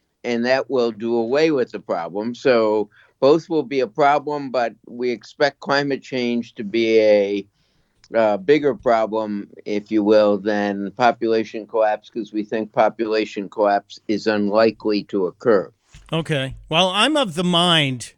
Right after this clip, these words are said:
Speaker 2: and I, I separate these two issues, uh, population collapse and climate change, because I think climate change has always been with us. The climate has always evolved.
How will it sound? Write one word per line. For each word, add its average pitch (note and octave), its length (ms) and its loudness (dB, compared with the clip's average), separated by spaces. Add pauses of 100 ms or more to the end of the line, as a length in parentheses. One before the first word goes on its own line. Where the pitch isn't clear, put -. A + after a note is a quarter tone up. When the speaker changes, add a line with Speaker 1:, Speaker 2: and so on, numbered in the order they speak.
(120)
Speaker 2:
and D3+ 320 -2
I, D#3+ 300 -4
I E3+ 120 0
separate F#3 640 -2
these D#3 220 -2
two D3 400 -2 (320)
issues, D#3 580 -4
uh, B2 200 -6
population D#3 680 -4
collapse C#3+ 440 -6
and C#3 120 -6
climate F3+ 380 -4
change, B2+ 360 -6
because D3 460 -6 (300)
I - 100 -2
think A3+ 240 -6
climate A#3 440 -2
change D3+ 320 -2
has C#3+ 140 -6
always E3 380 -2
been D3+ 220 -4
with G#3+ 220 -4
us. B2+ 180 -10
The - 120 -6
climate G#3 440 -2
has D#3+ 240 -4
always F#3+ 340 0
evolved. C#3+ 640 -2